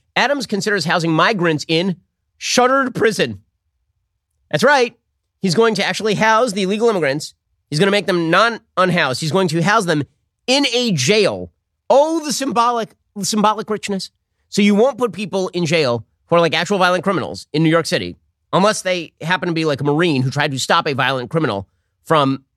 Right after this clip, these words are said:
harming and assaulting other people. That guy maybe you'll throw in jail in, in New York City. But you will definitely make sure that the migrants, who you love so much, it's a sanctuary city, guys. You know where your sanctuary is? In that jail. That's where your san-, <laughs> I feel like that's, that's sort of the opposite of, like, a sanctuary, I feel like.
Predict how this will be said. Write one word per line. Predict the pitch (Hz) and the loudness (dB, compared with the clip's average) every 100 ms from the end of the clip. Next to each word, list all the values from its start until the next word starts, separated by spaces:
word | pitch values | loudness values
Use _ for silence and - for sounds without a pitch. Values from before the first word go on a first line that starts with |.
| _ - | _ -6
harming | 135 185 165 139 | 0 2 0 -2
and | 131 | -4
assaulting | 135 170 156 135 | -2 -2 0 -2
other | 127 | 0
people. | 170 104 - _ _ _ - | 0 -2 -8 _ _ _ -4
That | 220 247 | -2 -2
guy | 147 | -4
maybe | 117 117 | -4 -6
you'll | 110 | -6
throw | 120 113 | -6 -6
in | |
jail | 104 113 101 | -4 -4 -4
in, | 101 | -4
in | 113 | -2
New | 110 | -2
York | 98 | -2
City. | 135 87 - _ _ _ _ | -4 -4 -10 _ _ _ _
But | 196 | 0
you | 208 | 2
will | 226 | 2
definitely | 294 311 294 233 | 0 -2 -4 -4
make | 220 | -4
sure | 208 | -4
that | 170 | -6
the | 143 | -2
migrants, | 156 175 202 110 95 - _ | 2 2 0 -6 -8 -14 _
who | - | 0
you | 240 277 | 0 2
love | 254 | 0
so | - | 0
much, | 240 233 | -2 -2
it's | 214 | -4
a | 175 | -6
sanctuary | - 220 - 214 | -2 -2 0 0
city, | 196 165 | 0 0
guys. | 123 113 110 _ _ _ | 0 -2 -4 _ _ _
You | 151 | 2
know | 196 | 4
where | 247 | 4
your | 233 | 0
sanctuary | 202 214 170 202 190 | -2 -2 -2 -2 0
is? | 214 214 - _ _ _ _ | 0 -2 -8 _ _ _ _
In | 190 175 | 2 2
that | 165 151 | 0 -2
jail. | 156 113 90 _ _ _ _ _ | -4 -4 -10 _ _ _ _ _
That's | 180 180 | -2 0
where | 202 | 0
your | 185 | 0
san-, | 185 165 160 | 0 -2 -2
<laughs> | |
I | 156 - - - - _ 571 _ _ 960 _ _ _ _ - | -10 -12 -10 -12 -12 _ _ _ _ _ _ _ _ _ -10
feel | - | -4
like | - - | -2 -2
that's, | - - - | -6 -6 -6
that's | 339 311 226 - | -4 -6 -4 -2
sort | 466 | -2
of | 370 | 0
the | 170 | 0
opposite | 185 - 117 98 | 0 -2 -8 -6
of, | |
like, | 113 | -6
a | 110 | -4
sanctuary, | 180 139 - 104 95 | -2 -2 -4 -4 -4
I | 95 | -4
feel | 87 | -4
like. | 64 82 | -4 -6